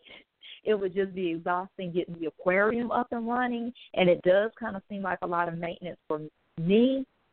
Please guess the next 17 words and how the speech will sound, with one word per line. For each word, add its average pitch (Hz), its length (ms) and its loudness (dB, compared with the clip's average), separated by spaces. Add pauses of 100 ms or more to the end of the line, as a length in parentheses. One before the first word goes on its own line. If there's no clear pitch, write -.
(240)
But 196 320 4
I 175 160 0
do 220 380 -6 (140)
see, 202 480 -6
you 269 100 0
know, 185 320 6 (160)
the 202 60 0
pros 196 420 4
of 160 160 0
it, - 180 -6
too, 180 240 -2
compared 170 480 -2
to 160 140 0
having 160 380 -2
a - 40 -6
traditional 156 540 -2
pet. - 260 0